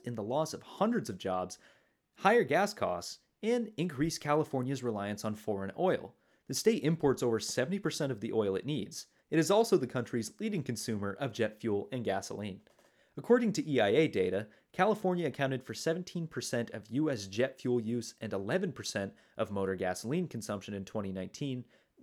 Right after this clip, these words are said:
the last normal year of fuel demand, 'cause twenty twenty was a statistical anomaly. But I see why people are concerned. I do think this will drive energy prices up, because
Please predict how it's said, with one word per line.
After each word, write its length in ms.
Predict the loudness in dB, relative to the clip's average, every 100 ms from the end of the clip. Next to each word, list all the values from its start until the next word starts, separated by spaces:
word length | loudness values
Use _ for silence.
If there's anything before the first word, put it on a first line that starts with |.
| -2
the 100 | 0
last 360 | 4 4 2 -8
normal 460 | -4 2 4 4 0
year 280 | 2 2 2
of 60 |
fuel 260 | 0 -2 -2
demand, 420 | -4 -4 -6 -8
'cause 240 | -12 -12 -10
twenty 240 | -4 -4
twenty 320 | -4 -4 -4
was 280 | -4 -4 -4 -2
a 80 |
statistical 840 | -2 -2 -4 -2 -4 -6 -4 -4 -4
anomaly. 540 | -8 -10 -10 -12 -14 -16 -6
But 220 | -6 -6 _ _ _ _
I 100 | -8
see 200 | -4 -2
why 140 | 2 2
people 280 | 0 0
are 60 | -2
concerned. 540 | -2 -6 -4 -4 -6 -6
I 140 | -4
do 240 | -2 -2 -2
think 220 | -4 -4
this 180 | -6 -4
will 80 |
drive 240 | -2 0 0
energy 300 | -2 -2 -4
prices 420 | -2 -2 -4 -4
up, 240 | -2 -2
because 380 | -6 -6 -6 -6